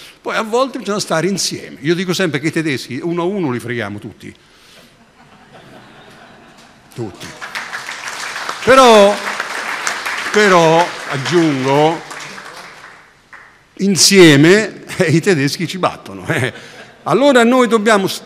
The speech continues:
mettere insieme, non è facile, me ne rendo conto, l'intelligenza, la creatività, la velocità, l'adattività del popolo italiano, di ognuno di noi, con un sistema un po' più strutturato. Se riuscissimo a mettere insieme un po' più di queste due cose, noi saremmo straordinari.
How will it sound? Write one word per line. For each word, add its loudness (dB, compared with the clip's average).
mettere 0
insieme, 0
non -2
è -2
facile, -6
me -4
ne -6
rendo -6
conto, -4
l'intelligenza, -2
la 2
creatività, -2
la 0
velocità, -2
l'adattività 0
del 0
popolo 4
italiano, 4
di 8
ognuno 4
di 0
noi, 2
con 0
un 0
sistema -4
un -6
po' -4
più -6
strutturato. -10
Se 4
riuscissimo 4
a 4
mettere 0
insieme 2
un 2
po' 0
più -8
di -6
queste -6
due -4
cose, -10
noi -4
saremmo -4
straordinari. -4